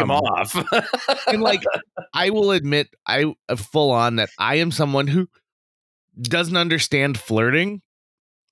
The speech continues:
Speaker 2: And so when I'm being flirted with, sometimes I just don't, I don't get it. I don't understand. And I've had people tell me before, like, "Well, that person was really hardcore flirting with you." In fact, it just happened on Giving Hearts Day this year.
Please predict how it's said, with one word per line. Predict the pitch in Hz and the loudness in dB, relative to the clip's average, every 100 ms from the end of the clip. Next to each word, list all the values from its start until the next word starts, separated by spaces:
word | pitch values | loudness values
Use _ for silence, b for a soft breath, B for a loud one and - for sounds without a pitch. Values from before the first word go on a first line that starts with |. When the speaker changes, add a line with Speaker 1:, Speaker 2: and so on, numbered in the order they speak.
| - | -2
Speaker 2:
And | 156 | 0
so | - 160 143 | 2 2 2
when | 151 | 2
I'm | 151 151 | 0 0
being | 117 139 143 | 0 0 0
flirted | - 127 135 135 143 | -2 0 0 0 -2
with, | 104 107 156 - b b b b - | 0 0 0 -4 b b b b -4
sometimes | 160 156 165 156 | -2 0 0 2
I | 143 | 0
just | 127 120 | 0 0
don't, | 120 123 120 - _ - | 0 0 0 -8 _ -4
I | 117 | 0
don't | 120 113 | 0 0
get | 98 117 | 0 2
it. | 113 | 2
I | 107 | 2
don't | 107 110 | 2 2
understand. | 107 98 - 98 104 120 b b b | 0 0 -2 0 0 -2 b b b
And | 139 165 | -2 0
I've | 165 | 0
had | 190 151 120 | -2 -4 -2
people | 170 180 156 | 0 2 0
tell | 151 139 | 0 2
me | 139 | 2
before, | 117 107 127 | 0 0 2
like, | 120 110 - | 2 0 -2
"Well, | 113 | 0
that | 113 160 | 2 0
person | - 196 180 | 0 0 2
was | 160 101 | 2 0
really | 87 95 127 123 | 0 0 2 2
hardcore | 104 110 113 - 113 | 2 0 0 0 0
flirting | - 117 120 110 | 0 0 2 0
with | 95 90 | -4 -2
you." | 90 85 | -2 -2
In | 90 - _ _ _ - | -6 -18 _ _ _ -4
fact, | 165 139 | -2 0
it | |
just | 123 147 139 | 0 0 0
happened | 147 143 147 | -2 0 0
on | 131 110 | 0 0
Giving | 98 123 107 | 2 2 2
Hearts | 117 131 | 0 -2
Day | - 101 | -2 -2
this | 98 92 - | 0 0 0
year. | 92 87 | -2 -2